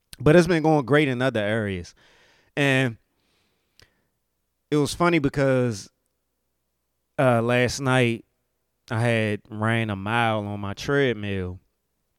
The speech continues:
and I was just thinking to myself about, you know, just, just me, um, working and, working and focusing on my discipline in general,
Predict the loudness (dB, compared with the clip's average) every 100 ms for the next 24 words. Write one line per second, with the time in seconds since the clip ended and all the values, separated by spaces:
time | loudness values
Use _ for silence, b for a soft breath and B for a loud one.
0 | _ _ _ -10 -6 -4 -4 -2 -2 -2
1 | -2 -8 -6 -4 -4 -6 -6 -4 -2 -2
2 | -2 -4 -4 -4 -6 -6 -6 -8 -10 -14
3 | -18 -14 -10 -10 -6 -6 -6 -8 _ _
4 | _ _ _ _ _ -6 -2 -2 -2 -6
5 | -10 -18 b b _ _ _ _ _ _
6 | _ _ _ _ _ _ _ _ _ -6
7 | -4 -4 -4 -4 -6 -8 0 2 2 -2
8 | -6 -6 -4 -4 -6 -8 -6 -4 -4 -4
9 | -4 -6 -6 -6 -6 -8 -8 -10 -12 -20
10 | _ _ _ _ _ -10 -10 -6 -4 -2
11 | -6 -12 -18